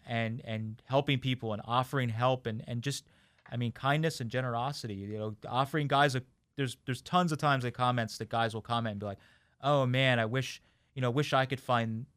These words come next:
one of those flathead water pumps for my project. I can't find one anyone locally.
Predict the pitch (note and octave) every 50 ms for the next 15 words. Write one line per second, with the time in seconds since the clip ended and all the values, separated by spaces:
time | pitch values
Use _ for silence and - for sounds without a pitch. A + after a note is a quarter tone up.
0 | _ - A#2+ A#2 B2 B2+ B2 A#2 A#2+ A#2 A#2 A#2 A2 - - - - C3+ C3 A#2
1 | A#2+ A#2+ G#2+ A2+ A#2 A#2 A#2 A#2 A2 - G#2+ A2+ G#2+ A2 - - - - A#2 A2
2 | A2+ C3+ D3+ D3 - B2+ A#2+ A#2 B2 B2+ - - A2+ - D3 C#3+ B2+ - C#3 B2+
3 | B2+ B2 B2+ B2+ B2 A#2+ A2+ A2+ A#2+ A#2+ - - A2 G#2